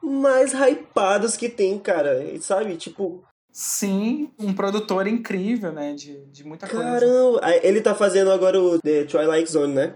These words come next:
Speaker 1: também.
Speaker 2: Uhum, isso.
Speaker 1: E só por Corra e por Us, cara, o cara, tipo, ele
Speaker 2: É, né?
Speaker 1: ele deu um tapa na gente e falou assim, "Gente, tem gente nova aqui sim,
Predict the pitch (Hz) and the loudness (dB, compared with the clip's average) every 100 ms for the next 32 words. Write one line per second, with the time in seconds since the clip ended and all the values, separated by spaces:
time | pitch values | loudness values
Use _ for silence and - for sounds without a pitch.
0 | - 139 143 139 135 208 - _ - 175 | -6 -4 -2 -2 -2 -4 -12 _ -8 -4
1 | 175 180 165 156 151 151 147 143 - 139 | -2 -2 -4 -8 -12 -8 -8 -8 -16 -20
2 | - - 160 160 - - 190 190 240 - | -20 -10 -8 -8 -6 -2 0 0 -2 0
3 | - 175 220 202 175 170 165 156 165 220 | 4 4 6 2 2 0 2 4 4 2
4 | 208 - 196 214 196 202 196 190 - - | -2 -2 -2 -2 -2 0 0 -2 -6 -4
5 | 185 185 175 165 160 165 165 196 170 277 | -2 -2 -8 -10 -4 0 0 0 -4 -4
6 | 330 285 294 - 247 254 254 240 233 220 | -6 -6 -10 2 2 4 4 4 0 0
7 | 233 220 220 202 254 - 139 - _ - | 0 0 -4 -4 -4 -6 -10 -12 _ -6
8 | 240 220 220 220 196 180 180 180 180 151 | -4 -4 -6 -2 0 0 -2 -6 -10 -10
9 | 127 | -12